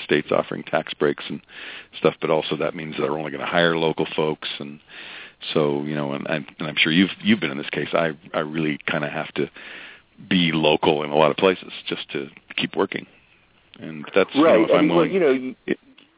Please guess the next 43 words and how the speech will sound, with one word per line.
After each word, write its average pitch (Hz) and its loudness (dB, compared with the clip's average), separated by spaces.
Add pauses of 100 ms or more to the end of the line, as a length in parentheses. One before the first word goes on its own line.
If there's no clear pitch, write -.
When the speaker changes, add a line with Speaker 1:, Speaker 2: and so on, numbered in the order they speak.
Speaker 1:
if 95 0
Speaker 2:
go 101 4
Speaker 1:
I'm 95 4
willing 87 4
to 78 0
Speaker 2:
go - -2
Speaker 1:
take 95 2
Speaker 2:
ahead. 80 2
Speaker 1:
the, 80 -4
if 80 -2
I'm 95 4
willing 92 0
to 78 -6
pay 85 2
for 78 -6 (380)
hotel 98 2
expenses 82 -6
and, 73 -12 (540)
and 73 -10 (200)
travel, 92 4
which 85 -4
I 82 -6
certainly - -8
have 76 -14
been 71 -14
doing, 90 -4
then 80 -12 (100)
you, 80 -8
you 76 -8
get 85 -4
more 80 -4
opportunities 78 -6
to - -10
work 87 -8
in 80 -6
a 82 -12
lot 80 -6
of 78 -14
different - -10
centers, - -8
which - -8
is - -8
great. - -8